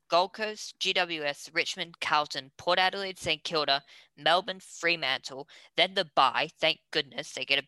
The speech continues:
break somewhere in there. Then Geelong in Geelong and West Coast in Perth. Wow. Good luck with that, Dogs. You want to be taken seriously as a premiership contender? Well, here's your chance to prove it. The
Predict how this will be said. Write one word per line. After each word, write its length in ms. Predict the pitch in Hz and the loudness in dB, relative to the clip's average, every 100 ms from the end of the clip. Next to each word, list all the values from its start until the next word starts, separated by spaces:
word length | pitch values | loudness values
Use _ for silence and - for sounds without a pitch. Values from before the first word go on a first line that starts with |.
| - | -4
break 300 | 139 143 - | -2 -2 -2
somewhere 320 | - 120 123 | -10 -6 -2
in 160 | 120 117 | -2 -2
there. 200 | 123 151 - - - | -6 -6 -18 -6 2
Then 180 | 185 175 | 2 2
Geelong 480 | 185 185 214 277 262 | -2 2 2 2 0
in 140 | 208 | -2
Geelong 500 | 196 190 190 185 196 - - - | -2 0 0 0 -4 -20 -16 -2
and 340 | 156 175 151 147 | 0 0 -4 2
West 320 | 196 233 - | 2 2 -2
Coast 340 | 226 226 - | 0 0 -2
in 280 | - 196 180 - | 0 0 -2 -12
Perth. 580 | - 185 151 - - - _ _ _ _ _ _ - | 0 4 4 0 -18 -20 _ _ _ _ _ _ -18
Wow. 420 | 143 139 180 175 - _ _ _ _ _ - | -10 2 4 4 0 _ _ _ _ _ 4
Good 160 | 247 233 | 6 8
luck 240 | 240 - | 4 4
with 140 | 214 | 0
that, 240 | 185 185 - - | 4 2 2 2
Dogs. 500 | 165 180 180 - 180 | 4 4 0 -10 -8
You 100 | 180 | 0
want 220 | 214 208 | 2 2
to 80 | 180 | 0
be 100 | 190 | -2
taken 400 | - 196 190 175 | 2 0 0 -4
seriously 580 | 156 190 185 190 190 190 | -4 0 2 0 0 2
as 140 | 170 | 2
a 60 | 151 | 0
premiership 560 | - 185 180 175 - - | 0 0 0 -2 -4 -4
contender? 520 | 156 170 165 165 165 | -8 -2 -2 0 -2
Well, 340 | 151 165 160 | 4 4 4
here's 360 | 139 165 180 170 | 0 0 0 0
your 100 | 156 | -6
chance 320 | - 160 135 | 0 0 0
to 100 | 143 | -10
prove 280 | - 147 135 | -4 -2 0
it. 160 | - - _ - _ _ _ _ - | -4 -6 _ -20 _ _ _ _ -2
The 160 | 143 | -2